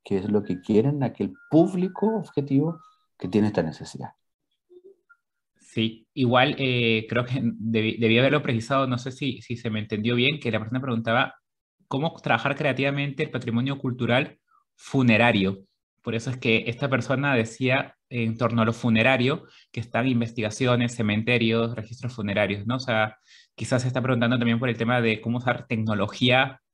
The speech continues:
Speaker 2: en, en un proyecto que, que se relaciona a los cementerios, ¿no? Al, a lo, al, a lo culturalmente, a lo fúnebre.
Speaker 1: Genial. Y, y,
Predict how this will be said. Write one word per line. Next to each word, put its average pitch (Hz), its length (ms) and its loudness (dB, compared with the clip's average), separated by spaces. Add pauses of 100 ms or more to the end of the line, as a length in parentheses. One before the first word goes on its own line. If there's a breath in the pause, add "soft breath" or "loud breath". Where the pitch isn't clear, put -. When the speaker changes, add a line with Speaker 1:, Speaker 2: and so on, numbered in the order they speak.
Speaker 2:
en, 110 540 -4
en 107 80 -2
un 113 100 0
proyecto 120 540 2
que, 104 480 -4 (520 soft breath)
que 110 120 2
se - 160 -2
relaciona 110 380 2
a 123 160 2
los 110 160 2
cementerios, 98 760 0
¿no? 110 240 -2
Al, 104 220 0
a 98 100 -2
lo, 98 540 -2
al, 98 320 -6
a 113 100 0
lo 95 160 -2
culturalmente, 113 640 2
a 123 60 -2
lo 113 120 6
fúnebre. 101 540 2 (1400)
Speaker 1:
Genial. 127 400 6
Y, 110 360 4 (180)
y, 101 200 -4